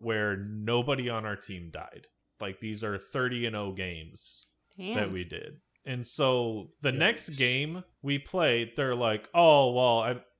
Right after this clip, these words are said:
Speaker 1: I'm gonna try something out." And they're on Kukulkan, and it's like, "Okay." looking back at the history, they just didn't build items. And, like, it was,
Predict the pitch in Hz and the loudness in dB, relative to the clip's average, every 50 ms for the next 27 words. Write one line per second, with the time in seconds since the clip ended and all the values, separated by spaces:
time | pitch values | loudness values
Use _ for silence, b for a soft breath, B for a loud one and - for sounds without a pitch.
0 | _ _ _ _ _ _ _ - 160 175 185 190 170 165 165 151 135 123 - - | _ _ _ _ _ _ _ -4 -2 2 4 6 6 6 6 4 2 0 -4 -6
1 | - - 185 156 147 143 - - 160 135 131 - 143 123 113 101 90 87 - - | 0 4 6 6 6 6 2 0 -2 -2 0 -2 -2 0 0 0 -2 -4 -8 -12
2 | _ - 135 147 170 190 214 233 233 226 - 226 226 226 247 233 226 226 - 123 | _ -10 -4 -2 0 2 2 0 0 -2 -6 -8 -6 -4 -6 -6 -6 -4 -4 -2
3 | 110 113 113 113 113 113 117 123 - - 139 123 123 - 143 170 180 - - 127 | -2 -2 -4 -6 -6 -8 -8 -8 -6 -4 -4 -4 -4 -4 -4 -4 -4 -2 -2 0
4 | 101 92 95 107 - _ _ _ _ _ _ _ _ _ _ _ _ _ _ - | 0 0 -2 -4 -8 _ _ _ _ _ _ _ _ _ _ _ _ _ _ 0
5 | 165 185 208 214 294 285 277 240 165 131 135 123 135 147 - 185 170 170 - 170 | 2 2 2 2 0 -4 -4 -4 -2 2 4 4 4 4 2 0 -4 -2 -2 -2
6 | 143 120 117 120 120 - - - 196 190 202 214 214 202 165 - - 151 196 214 | -2 -2 -2 -4 -6 -6 -8 -6 -6 -6 -4 -6 -8 -10 -8 -4 -4 -4 -4 -4
7 | 214 285 285 - - - _ _ - 160 156 156 160 151 131 - - 139 127 123 | -6 -8 -10 -10 -12 -16 _ _ -4 -2 -2 -2 -2 -4 -6 -6 -4 -2 -2 -2
8 | 113 107 104 104 104 95 92 - - - 127 - - - - _ _ _ _ _ | -2 -2 -2 -2 -2 -4 -6 -10 -16 -18 -18 -18 -18 -18 -20 _ _ _ _ _
9 | - 156 151 156 151 139 131 - - 160 165 160 147 - - - - | -2 -2 0 2 2 2 2 2 2 2 2 2 0 -2 -6 -12 -16